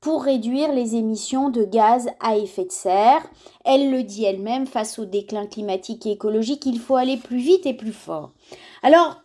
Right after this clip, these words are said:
comment, comment fait-elle ? Eh bien, elle va s'appuyer sur une organisation de l'État qui se veut différente. Tout d'abord, on voit bien la mise en place d'une nouvelle administration qui va reposer sur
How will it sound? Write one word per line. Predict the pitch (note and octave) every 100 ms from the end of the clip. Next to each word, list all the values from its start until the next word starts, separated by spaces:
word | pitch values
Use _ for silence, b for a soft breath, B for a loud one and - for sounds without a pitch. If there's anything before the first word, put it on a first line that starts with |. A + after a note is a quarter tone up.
| -
comment, | F4 F4 E4+ F#4+ A4 A#4 -
comment | D4 C#4+ F4+
fait-elle ? | F#4 C4 A3+ G#3+ F#3 -
Eh | D4+
bien, | B3 F4 F#4
elle | C#4+
va | D4+
s'appuyer | D4+ D#4 D4 C4+ C4 D#4+ G4+ B B B
sur | - D4 D4
une | E4
organisation | F#4+ D4+ D#4+ D4+ D#4+ C#4 A#3+ - G#4 E4+
de |
l'État | B3+ A#3 A3+ - E3 G#3 F4 _ _ _ _ _ _ _ _ - -
qui | B3+ A#3+
se | -
veut | A3+ A3 E4 D4+ G3
différente. | - E4 E4 F#4 F4+ G#3 F#4 - b b b -
Tout | F4
d'abord, | E4 D4 B3+ F4+ D#4+
on |
voit | A#3 A3+ A#3+
bien | A3+ E4+
la | D#4
mise | C4 D#4+ D4+
en | C4+
place | B3+ B3 C#4+ F#4 F#4 A3
d'une | G#3+ B3 D4+ D4
nouvelle | C#4 B3+ C4+ E4+ F#4 B B B -
administration | D#4+ D#4+ D4+ D4 C4+ B3 - A#3+ A#3 - E4 F#4
qui | C4
va | A#3+ C#4
reposer | C4 F4+ F#4 D4 C4 A3+ C4+ E4+
sur | - C#4+ D#4